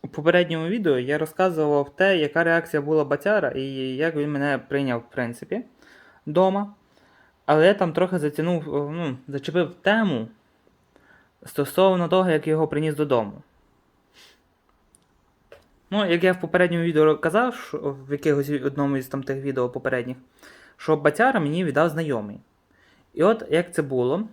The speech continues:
ввечері ми приїхали додому з роботи, це вже була десь сьома година вечора, трохи темно на дворі,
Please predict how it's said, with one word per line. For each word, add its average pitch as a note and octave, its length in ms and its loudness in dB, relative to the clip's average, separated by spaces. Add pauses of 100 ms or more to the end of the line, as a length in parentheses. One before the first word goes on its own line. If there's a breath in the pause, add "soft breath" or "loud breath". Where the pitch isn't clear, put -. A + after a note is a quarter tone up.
ввечері E3 640 2
ми F#3+ 160 0
приїхали F#3 520 2
додому C3+ 420 2
з B2+ 60 -6
роботи, B2 480 -2 (480 soft breath)
це E3 140 2
вже E3 140 -2
була D#3 340 2
десь D3 300 0
сьома D#3 300 2
година C#3 380 -2
вечора, B2 460 -2
трохи E3+ 360 0
темно B2 420 0
на B2 120 -4
дворі, C#3+ 420 -4